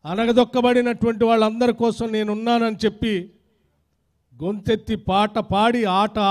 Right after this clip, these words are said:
ఆడి చైతన్యపరిచినటువంటి గద్దరన్నకి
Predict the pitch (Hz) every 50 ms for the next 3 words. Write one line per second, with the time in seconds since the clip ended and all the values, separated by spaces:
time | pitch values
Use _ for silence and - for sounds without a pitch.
0 | 208 226 240 247 247 220 180 - - _ _ _ _ _ _ _ _ _ _ _
1 | _ _ _ _ _ _ _ _ _ - - 170 196 220 214 233 233 233 220 208
2 | 208 208 196 190 185 - 202 196 196 185 196 190 180 151 - 180 165 156 147 139
3 | _ _ _ _ _ _ _ _ _ _ _ _ _ _ 131 113 151 151 156 156
4 | 165 220 214 214 202 196 190 175 185 - 196 180